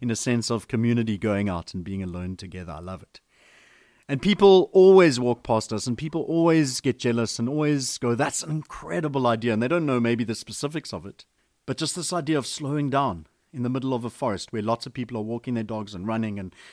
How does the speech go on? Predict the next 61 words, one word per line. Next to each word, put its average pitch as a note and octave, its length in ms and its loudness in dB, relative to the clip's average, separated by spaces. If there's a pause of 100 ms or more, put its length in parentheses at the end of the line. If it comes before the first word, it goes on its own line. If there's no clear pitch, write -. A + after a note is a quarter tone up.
(100)
and A2+ 120 -6
doing C3+ 160 -2
all C#3 160 -2
this C3+ 160 -4
activity, C3+ 440 -4
and G#2 120 -2
they G#2+ 80 -2
see D3 260 -8
people C#3 320 -8
that G#2 140 -4
are G#2+ 60 -4
just - 360 -8 (640)
sitting F3+ 460 -2
in E3+ 80 2
the D#3+ 60 2
river, C3 320 -2 (180)
sitting D3 320 -8
alongside C#3 420 -6
the C3 80 -6
river, A2 240 -4
reading A2 380 -4
books. - 340 -12 (1120)
And A#2 140 -12
so A#2 80 -4
that A2+ 260 2
is G#2+ 380 -4 (720)
something G#2+ 520 -6
that G2 120 -6
I F#2+ 40 -4
want F#2+ 160 -4
to G2+ 40 -6
encourage G2 420 -8
you F2 60 -12
to F2 160 -16
give F2+ 220 -12
a, E2+ 60 -10 (160)
give G#2 180 -12
a F#2 60 -10
shot. - 380 -18 (420)
Solo F3 500 6
walks, D#3 480 2
which - 360 -4
again C3 400 2
is, G#2 240 -2
speaks - 320 -6
to D3 80 -2
a A2+ 40 0
privilege C3+ 440 -4
thing, A2 160 -2
and G#2+ 80 0
not A2 140 0
everyone A2+ 380 0
can G#2+ 140 -4
do A2+ 140 -2
this G2+ 200 -4
depending A2 360 -4
on G2 180 -4
where G2+ 140 -2
you G2 240 -4
are F#2 200 -4
and F2+ 120 -8